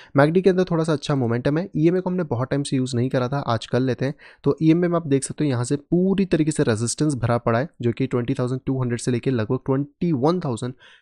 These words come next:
फ़ोर हंड्रेड तक है। लेकिन क्योंकि ईएमए रिबन्स लाइक अलग-अलग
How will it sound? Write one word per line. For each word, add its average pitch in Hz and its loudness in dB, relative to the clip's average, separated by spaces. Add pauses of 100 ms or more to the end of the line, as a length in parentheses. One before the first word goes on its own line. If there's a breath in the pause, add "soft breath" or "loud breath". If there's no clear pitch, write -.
(140)
फ़ोर 165 4
हंड्रेड 110 0
तक 107 -6
है। 113 -6 (260 loud breath)
लेकिन 170 6
क्योंकि 180 2
ईएमए 160 4
रिबन्स 156 0 (720)
लाइक 135 4
अलग-अलग 139 2